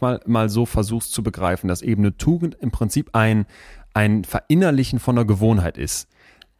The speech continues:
dann müsstest du sagen, ja, dann wird wahrscheinlich dieses ins Fitnessstudio gehen und da drauf trainieren und jedes Mal nachher in den Spiegel gucken, hab ich schon das Sixpack, das wird schwieriger.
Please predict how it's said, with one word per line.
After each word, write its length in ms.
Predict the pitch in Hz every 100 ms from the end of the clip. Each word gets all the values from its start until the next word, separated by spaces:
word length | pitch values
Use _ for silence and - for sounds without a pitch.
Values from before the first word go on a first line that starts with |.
| _
dann 220 | 107 110
müsstest 380 | 135 175 175 -
du 40 |
sagen, 300 | 123 123 139
ja, 140 | 123 107
dann 180 | 123 143
wird 220 | 160 -
wahrscheinlich 340 | 117 135 143
dieses 320 | 135 120 120
ins 180 | 117 -
Fitnessstudio 640 | - - 143 - 113 110
gehen 400 | 101 98 95 131
und 260 | - 110 101
da 140 | 104
drauf 300 | 107 101 104
trainieren 580 | - 98 107 147 131 101
und 180 | 104 107
jedes 360 | 71 120 117 117
Mal 100 | 107
nachher 240 | 110 110
in 60 | 101
den 60 |
Spiegel 260 | - 147 127
gucken, 260 | 110 -
hab 140 | 98 127
ich 80 | -
schon 100 | 113
das 140 | -
Sixpack, 340 | - - 120
das 140 | 117 107
wird 100 | 120
schwieriger. 520 | - 156 110 85 85